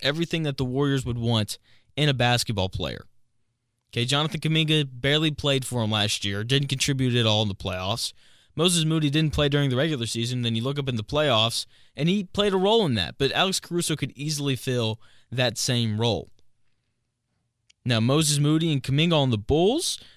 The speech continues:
allows them to develop a little bit more. It allows the Bulls to keep DeRozan and LaVine if they wanna give it one more go. Okay, you're adding two assets who can help you as opposed to just the one and Alex Caruso.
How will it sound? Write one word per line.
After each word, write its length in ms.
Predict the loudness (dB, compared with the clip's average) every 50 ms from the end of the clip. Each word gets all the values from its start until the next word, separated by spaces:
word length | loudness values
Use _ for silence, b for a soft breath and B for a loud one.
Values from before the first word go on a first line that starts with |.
| B B
allows 240 | -2 0 0 2 2
them 140 | 0 -2 -2
to 100 | -2 -4
develop 420 | -6 -6 -4 -2 0 0 -2 -2
a 40 | -2
little 180 | -2 -2 0 0
bit 140 | 0 0 0
more. 360 | 0 0 0 0 -2 -4 -6 b b b b b
It 120 | -4 -2
allows 420 | -2 0 0 0 0 0 -2 -2 -4
the 100 | -8 -8
Bulls 340 | -4 -2 0 0 0 -2 -2
to 100 | -6 -6
keep 380 | -6 -2 -2 -2 -2 -2 -4
DeRozan 500 | -4 -2 0 0 0 0 0 0 0 -2
and 100 | -2 -2 -4
LaVine 360 | -4 -2 0 0 2 2 0 0
if 100 | -2 0
they 100 | -2 0
wanna 220 | 2 2 2 2
give 200 | 2 2 0 0
it 140 | 0 -2 -4
one 260 | -4 -2 0 0 2
more 220 | 2 2 0 0
go. 440 | 0 0 0 0 2 0 0 -2 -4 -10 -20 -20 -20 _ _ _ _ _ _ _ _ _ _ _ _ _ _ _ _ _ _ _ _ _ _ _ _ _
Okay, 100 | 2 2
you're 140 | 4 4 4
adding 240 | 4 4 2 0 -2
two 260 | -2 -2 0 2 2
assets 400 | 4 2 2 2 0 -2 -2 -2
who 80 | -4 -2
can 140 | 0 2 2
help 240 | 2 2 0 0
you 100 | 0 0
as 120 | 0 0 -2
opposed 300 | -2 -2 -2 -2 -2 -4
to 60 | -6
just 280 | -4 -2 -2 -4 -2 -4
the 80 | -4 -4
one 300 | -2 0 0 2 2 0
and 120 | 0 0
Alex 340 | -2 -2 -4 -4 -6 -10 -10
Caruso. 640 | -10 -10 -6 -6 -4 -2 0 0 2 0 0 -2